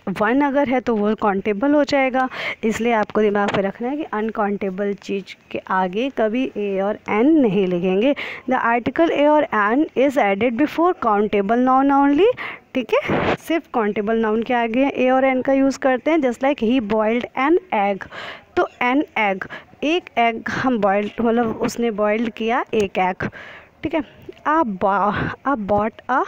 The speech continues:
sorry, I bought a pen, I bought a pen, तो कितने pen? एक pen। तो ये,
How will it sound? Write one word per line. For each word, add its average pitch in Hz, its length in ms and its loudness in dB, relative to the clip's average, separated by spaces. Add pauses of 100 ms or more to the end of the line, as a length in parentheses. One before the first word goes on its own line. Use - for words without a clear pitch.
(220)
sorry, 214 400 -6 (160)
I 240 140 0
bought 208 520 -2
a - 20 0 (180)
pen, 196 240 -2 (500)
I 285 80 -2
bought 240 400 -2
a 262 80 -2 (120)
pen, 233 220 -4 (880)
तो 285 60 -2
कितने 277 440 -2
pen? 349 260 0 (240)
एक 214 160 -2 (120)
pen। 202 200 -4
तो 294 160 -4
ये, 320 300 2